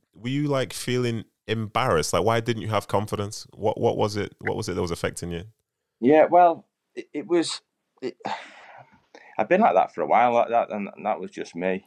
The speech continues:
Speaker 2: Um, and I think the, I think I was getting less and less confident with, uh, the more I couldn't play.
Speaker 1: Yeah.
Speaker 2: Because, because that was giving me a good bit of esteem, you know. Um, but it was built on the wrong thing. It was built on, on having to perform,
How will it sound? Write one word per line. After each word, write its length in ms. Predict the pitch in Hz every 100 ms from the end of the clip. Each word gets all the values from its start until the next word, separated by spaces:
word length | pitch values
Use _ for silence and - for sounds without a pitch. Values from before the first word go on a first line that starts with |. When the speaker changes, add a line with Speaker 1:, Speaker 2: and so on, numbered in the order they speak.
| _
Speaker 2:
Um, 440 | 85 85 82 80 80 _ _ _ - _ _ _ -
and 160 | 90
I 40 | 87
think 240 | 101 92 180 -
the, 40 | 78
I 20 |
think 200 | 98 95
I 40 |
was 120 | -
getting 320 | 190 - 90 -
less 280 | 90 104 -
and 100 | 92
less 180 | 98 -
confident 640 | - 85 - 78 82 71
with, 220 | 87 82 _ _ _ -
uh, 120 | 82
the 140 | 82 87
more 240 | 90 82
I 40 | 80
couldn't 240 | 95 -
play. 340 | - 90 82 82 _ _ 87
Speaker 1:
Yeah. 180 | 78 -
Speaker 2:
Because, 220 | - 92 - _ _ _ _ _
because 300 | 180 180 -
that 120 | 90
was 120 | 73
giving 260 | - 95 85
me 140 | 87
a 100 | 82
good 280 | 82 - 87 -
bit 120 | - -
of 100 | -
esteem, 560 | - 101 92 92 90
you 80 | 87
know. 240 | 82 82 - _ - _ _ _ _ _ -
Um, 640 | 85 80 80 78 80 76 - _ _
but 140 | 80 -
it 260 | 78 98 95
was 100 | 104
built 240 | - -
on 80 | 110
the 80 | 87
wrong 200 | 82 80
thing. 280 | 101 117 113
It 80 | 76
was 100 | -
built 240 | 113 117
on, 340 | 85 82 87 69
on 140 | 90 92
having 200 | 95 90
to 120 | -
perform, 540 | - - 98 98 95